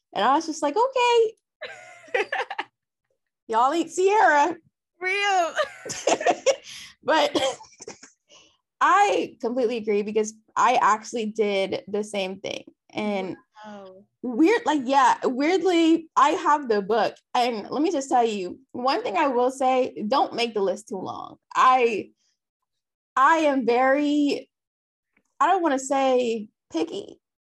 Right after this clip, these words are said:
Speaker 1: but I mean, your girl over here asking for fitness, so I shouldn't, I should be picky <laughs> at this point. <laughs> But I'm just like, I was, I was like, I was saying all type of outlandish stuff.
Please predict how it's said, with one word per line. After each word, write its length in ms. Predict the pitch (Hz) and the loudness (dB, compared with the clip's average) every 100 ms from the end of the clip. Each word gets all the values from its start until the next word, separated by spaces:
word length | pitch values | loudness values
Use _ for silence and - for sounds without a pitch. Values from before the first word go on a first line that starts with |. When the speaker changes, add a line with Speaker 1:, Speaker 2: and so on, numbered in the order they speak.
| _ _ _ | _ _ _
Speaker 1:
but 460 | 226 208 226 208 - - - - _ - | -10 -4 -2 -2 -6 -18 -20 -20 _ -2
I 100 | 440 | 0
mean, 260 | 311 285 | 0 0
your 100 | 262 | 0
girl 200 | 262 311 | 0 0
over 120 | 330 285 | 0 0
here 120 | 269 | 2
asking 300 | 240 - 247 | 0 -2 -8
for 120 | 214 | -6
fitness, 480 | 254 - 208 202 - | -4 -4 -6 -8 -4
so 300 | 208 190 170 | -2 0 0
I 120 | - | -4
shouldn't, 280 | - 294 285 | -4 -6 -2
I 120 | - | -2
should 240 | 427 - 415 | -2 -4 -4
be 100 | 180 | -6
picky 340 | - - - - 880 | -4 -2 -2 -2 -4
<laughs> 140 | - | -2
at 140 | - 214 | -6 -2
this 160 | 330 | -4
point. 300 | - 202 165 - | -4 -6 -6 -10
<laughs> 60 | - - - - 554 - - - - 277 - | -20 -20 -8 0 2 2 2 0 -2 -6 -4
But 360 | 311 - - - - - - - - - _ _ 277 | -4 -4 -8 -12 -16 -20 -20 -20 -20 -20 _ _ 2
I'm 340 | 330 403 403 | 4 4 0
just 200 | 294 320 | -2 -2
like, 520 | 285 269 254 233 - _ _ _ _ _ _ _ - | 2 4 4 2 -4 _ _ _ _ _ _ _ 0
I 220 | 277 302 | 2 4
was, 540 | 330 302 285 254 - - | 4 2 -2 -4 -8 0
I 140 | 294 | 0
was 160 | 349 - | 0 -4
like, 260 | 170 135 - | -10 -14 -4
I 140 | 233 359 | 0 0
was 120 | - | -2
saying 180 | 240 190 | -2 0
all 240 | 196 254 | 2 0
type 220 | 240 196 | -2 -4
of 140 | 180 - - | -4 -4 -4
outlandish 680 | 208 165 180 185 196 185 - | -4 -2 -2 -2 -2 -4 -10
stuff. 280 | - 170 | -4 -4